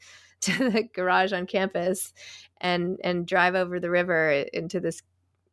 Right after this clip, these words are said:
quaint residential neighborhood. And I wasn't like, "Bye, guys, I'm going to therapy." I mean, I'm forty-five years old now. I'm, I'm comfortable with,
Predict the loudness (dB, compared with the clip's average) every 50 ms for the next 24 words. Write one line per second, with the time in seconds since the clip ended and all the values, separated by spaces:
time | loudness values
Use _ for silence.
0 | _ _ _ _ -14 -6 -4 -2 -2 -2 -2 -2 -4 -2 -2 0 -2 -2 -2 -2
1 | -2 0 2 2 2 2 2 2 2 0 0 -2 -2 -6 -6 -8 -10 -6 -2 0
2 | 2 4 2 2 2 0 -2 -2 -2 -2 -2 -2 -2 -4 -12 -20 _ _ _ -4
3 | -2 0 0 2 2 2 2 2 0 -2 0 0 0 0 0 0 2 2 2 2
4 | 2 0 -2 -2 -2 -2 -2 -2 -2 -2 -2 -4 -4 -2 0 0 0 2 2 2
5 | 2 2 2 0 0 0 0 -2 0 0 2 2 2 0 -2 -4 -6 -6 -6 -2
6 | -2 -2 -2 -2 -4 -4 -2 -2 -2 -2 -4 -8 -10